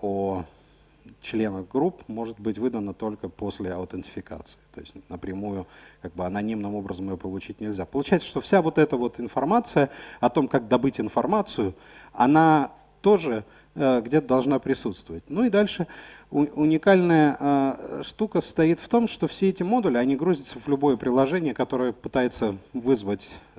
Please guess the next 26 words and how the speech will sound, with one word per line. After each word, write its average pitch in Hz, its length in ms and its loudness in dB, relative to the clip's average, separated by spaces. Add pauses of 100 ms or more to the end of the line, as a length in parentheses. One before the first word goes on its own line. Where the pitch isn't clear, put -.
(140)
э, 95 480 -8
вот 104 240 -8
эти 107 140 -6
вот 104 140 -8
функции, 87 540 -10
о - 40 -20
которых 87 420 -12
я 85 60 -10
говорил, 82 520 -10
get 90 240 -10
governam, 104 560 -6
там, 90 180 -12 (220)
э, 85 300 -10 (540)
ge-, 98 460 -10
get 92 260 -8
P - 100 -8
W 139 460 0
nam 110 300 -4 (380)
или 90 480 -4
функции 95 640 -8
pam. 160 340 2 (640)
Вот. 123 400 0
И 139 280 4
фактически - 640 0
у 156 120 4
вас, 156 420 4